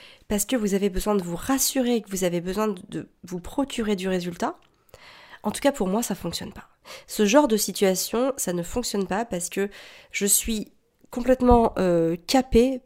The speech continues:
par le fait qu'il faut que je produise quelque chose et non pas dans la vision à long terme de ce que je suis en train de faire, de ce que je suis en train de mettre en place et des actions que, que, voilà, que je mets en place pour pouvoir servir mon propre intérêt.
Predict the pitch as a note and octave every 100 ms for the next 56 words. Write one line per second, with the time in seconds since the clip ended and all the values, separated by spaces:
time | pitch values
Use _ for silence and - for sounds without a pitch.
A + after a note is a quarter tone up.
0 | _ G#3 G3+ G3+ C4 C4 - - F4 E4
1 | G#3 G3+ - - F#3+ F#3+ G#3 G3+ - F3+
2 | - F3 - A#3+ C#4 G3 E3+ - - -
3 | - - - A3+ A#3 C4+ D#4 D4+ _ B3
4 | B3+ D4 - - _ F#3+ G#3+ F#3+ F#3+ F#3+
5 | F#3+ A#3 C4 A#3+ B3 A#3+ F#3+ F#3+ G3 A3
6 | A#3+ A3 F#3+ - G3 - F3 F#3+ F#3 F3+
7 | E3+ G#3+ A#3 F3 F#3 - F#3 - F#3 G3
8 | F#3+ F3+ F3+ F3 F3+ F3+ F#3 A3 - -
9 | - - A3 G#3+ F#3 F3+ G#3 - - A#3
10 | G#3+ - - - - G3+ F#3 F3+ F3+ F#3+
11 | E3+ D#3+ D#3 - - F#3+ F#3 F3 F3 F3+
12 | E3 F3+ A3+ - - - _ - G#3+ G3
13 | G#3+ - - G3+ F#3+ G3+ F#3+ E3+ F#3 -
14 | F3 - D#3 -